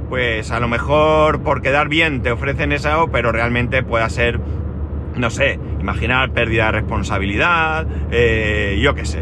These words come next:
algún tipo de, de, de acción que entiendo que sin que se pueda considerar acoso,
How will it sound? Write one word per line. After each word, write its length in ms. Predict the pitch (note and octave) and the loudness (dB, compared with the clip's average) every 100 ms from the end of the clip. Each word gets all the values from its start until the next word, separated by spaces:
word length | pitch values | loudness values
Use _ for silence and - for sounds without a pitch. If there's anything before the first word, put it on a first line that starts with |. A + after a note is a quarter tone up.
| - - | -4 -2
algún 300 | G#2+ B2+ C3 | 0 2 2
tipo 280 | C#3+ C#3+ | 2 2
de, 360 | C3+ C3+ C3 C3 | 2 2 2 0
de, 540 | B2+ B2+ B2 A#2+ A#2+ A#2+ - - - - - - - - | 0 0 0 0 -2 -4 -4 -4 -4 -4 -4 -2 -2 -2
de 60 | B2 | 0
acción 800 | B2+ - D#3+ E3 D#3+ D#3+ E3 - | 0 0 2 2 2 0 -4 -2
que 800 | C3+ B2 A2+ A2 G#2 G2+ G2 F#2 F#2+ - - | 2 2 4 2 0 -2 -2 -2 -4 -4 -4
entiendo 840 | F2 G2 - C3 D3+ D#3 B2 G2+ F2+ | -4 -4 0 2 2 2 2 2 0
que 140 | G2+ F#2 | -2 -2
sin 280 | - G2+ | -2 -2
que 120 | G2 F#2+ | -2 -2
se 100 | F#2+ | -2
pueda 280 | G#2 A2+ | 2 2
considerar 500 | A#2 A2+ A#2+ A2 A#2+ | 0 -2 0 2 2
acoso, 520 | A#2+ C#3 C#3+ C#3 C#3+ | 2 2 2 2 2